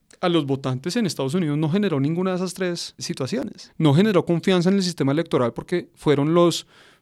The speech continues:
principales opositores quienes estaban en el tarjetón a que el sistema electoral fuese confiable, demandando a personas dentro de su mismo partido político que estaban encargadas de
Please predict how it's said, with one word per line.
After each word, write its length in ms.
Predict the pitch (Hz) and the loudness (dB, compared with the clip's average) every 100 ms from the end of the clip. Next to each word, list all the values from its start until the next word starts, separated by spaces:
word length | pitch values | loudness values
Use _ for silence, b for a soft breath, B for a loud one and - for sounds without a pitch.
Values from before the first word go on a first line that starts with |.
| _ _ | _ _
principales 1000 | 175 165 139 165 143 139 151 160 - _ _ - | 2 2 0 0 0 2 0 -2 -8 _ _ -2
opositores 840 | 190 - 180 - - 131 147 160 | 0 2 0 -2 0 2 2 -4
quienes 540 | - 185 156 135 - _ _ _ _ _ _ - | -4 -4 -2 -4 -8 _ _ _ _ _ _ -6
estaban 760 | 139 - 147 139 156 180 190 - | -6 0 0 0 0 -4 -6 -8
en 260 | 185 165 156 | -2 0 0
el 180 | 135 120 | -2 -4
tarjetón 680 | 120 107 123 135 131 143 b b b b b b _ | -6 -8 -6 -4 -4 -8 b b b b b b _
a 140 | 156 - | -8 -2
que 80 | |
el 80 | 190 | -2
sistema 380 | - 139 135 135 | -2 -2 0 0
electoral 460 | 147 151 165 123 117 | -2 0 0 2 0
fuese 360 | - 143 160 | 2 2 2
confiable, 600 | 180 156 139 117 123 190 b b b b | -4 -2 0 0 -2 -4 b b b b
demandando 600 | 151 180 180 165 156 156 | 0 2 2 2 2 2
a 40 | 170 | 0
personas 380 | - 165 147 151 | -2 -2 -2 2
dentro 280 | 196 196 | 2 4
de 60 | 165 | 2
su 140 | - | 2
mismo 440 | 135 139 165 190 208 | 2 2 2 2 2
partido 360 | 196 156 139 | -2 0 0
político 500 | 143 165 135 131 - | 0 0 0 -2 -4
que 80 | - | -6
estaban 320 | 104 127 120 | -8 -6 -4
encargadas 600 | 135 156 156 117 113 120 | -6 -4 -2 -2 -2 -4
de 280 | 139 147 151 | -4 -4 -6